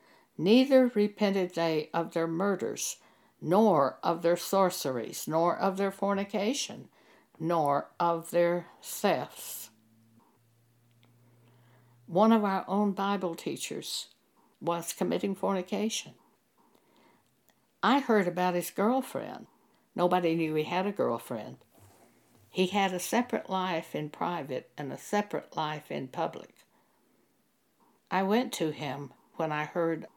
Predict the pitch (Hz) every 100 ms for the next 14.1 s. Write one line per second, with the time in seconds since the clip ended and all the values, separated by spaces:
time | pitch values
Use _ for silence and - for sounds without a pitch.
0 | - 139 151 151 - - 160 147 - 196
1 | 330 - - 120 120 _ _ _ _ _
2 | _ _ - 190 185 233 349 294 160 156
3 | 156 208 269 277 214 - 151 135 - 135
4 | 127 - - - - - _ _ _ _
5 | _ - 359 294 247 165 190 185 165 170
6 | 156 151 151 143 139 165 - - _ _
7 | _ _ _ _ _ _ _ _ _ -
8 | 185 185 190 170 - 170 170 - 175 165
9 | - 185 202 240 233 202 185 175 - 175
10 | - - - - 185 175 - 170 156 -
11 | 156 147 151 - 147 147 160 196 - _
12 | _ _ 180 180 - 208 185 - 160 160
13 | - 262 262 - 135 143 233 - - -